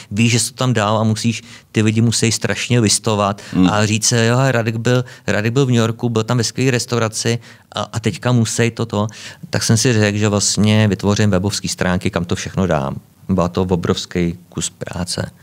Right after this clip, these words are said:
Speaker 1: Prostě to tam všechno nahrát, texty.
Speaker 2: To jste, tak zase jsi to určitě nedělal sám, ne?
Speaker 1: Jo.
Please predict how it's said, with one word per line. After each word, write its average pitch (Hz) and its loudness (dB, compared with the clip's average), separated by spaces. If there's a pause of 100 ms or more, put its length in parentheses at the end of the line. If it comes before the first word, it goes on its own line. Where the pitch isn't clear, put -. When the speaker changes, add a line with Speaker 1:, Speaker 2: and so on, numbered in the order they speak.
(340)
Speaker 1:
Prostě - -4
to - -2
tam 90 2
všechno - -4
nahrát, 90 0
texty. - -2
Speaker 2:
To 87 2
jste, - -2
tak 71 -6
zase 73 -2
jsi - -4
to 71 -6
určitě 65 -6
nedělal 64 -6
sám, 62 -4
ne? - -4
Speaker 1:
Jo. 117 -2